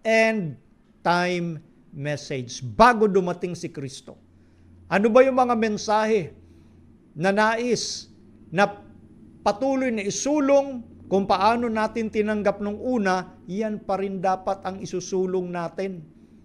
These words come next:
Dahil kapag hindi, mapupunta tayo sa kabilang grupo na kung turingan o ituring ay panirang damo. Sabi sa letter forty-six,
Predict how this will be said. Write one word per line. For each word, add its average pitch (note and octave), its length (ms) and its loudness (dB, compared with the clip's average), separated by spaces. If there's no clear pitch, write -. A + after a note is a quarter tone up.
Dahil F3+ 240 2
kapag F3+ 400 0
hindi, F#3 400 2
mapupunta F3+ 800 -2
tayo D3+ 480 0
sa - 200 -6
kabilang D3+ 520 -2
grupo D3 800 -4
na C#3+ 160 -4
kung D#3 240 -6
turingan E3 680 -2
o D#3 120 -2
ituring D#3 720 -2
ay C#3+ 160 -2
panirang C#3+ 560 -6
damo. C3+ 320 -6
Sabi G#3+ 320 4
sa F#3+ 80 -2
letter A3+ 400 2
forty-six, - 960 -4